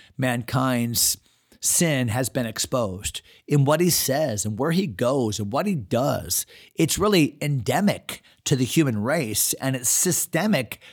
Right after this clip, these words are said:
to every single person. We are sinners. And watch verse number nineteen, where the Bible says,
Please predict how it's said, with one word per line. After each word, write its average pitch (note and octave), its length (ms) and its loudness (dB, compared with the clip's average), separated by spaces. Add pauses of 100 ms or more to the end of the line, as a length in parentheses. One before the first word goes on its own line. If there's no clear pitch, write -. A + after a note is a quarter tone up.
(100)
to - 180 -2
every D3+ 180 4
single A#2+ 300 0
person. D3+ 500 -2 (320)
We D3 300 6
are C3+ 160 4
sinners. - 560 -4 (580)
And D#3+ 300 2 (200)
watch G#3 300 2
verse F#3 320 0
number C#3 480 2 (200)
nineteen, C#3+ 760 4 (800)
where D3 80 2
the C#3+ 80 6
Bible F3 220 6
says, D3 260 4